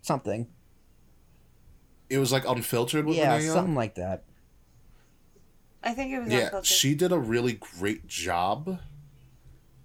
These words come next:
Speaker 2: of making the wrestlers feel comfortable and at home.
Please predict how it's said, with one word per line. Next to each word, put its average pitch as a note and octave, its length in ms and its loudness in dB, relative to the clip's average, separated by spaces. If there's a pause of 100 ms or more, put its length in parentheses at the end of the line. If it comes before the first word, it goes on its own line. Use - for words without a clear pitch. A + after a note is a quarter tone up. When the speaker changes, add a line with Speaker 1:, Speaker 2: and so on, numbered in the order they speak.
Speaker 2:
of G#2+ 320 2
making B2 800 -2
the A2+ 100 0
wrestlers G#2+ 640 -2
feel A2 580 -2 (200)
comfortable G#2+ 580 -2
and G2 100 -2
at E2+ 60 -6
home. F#2 400 -6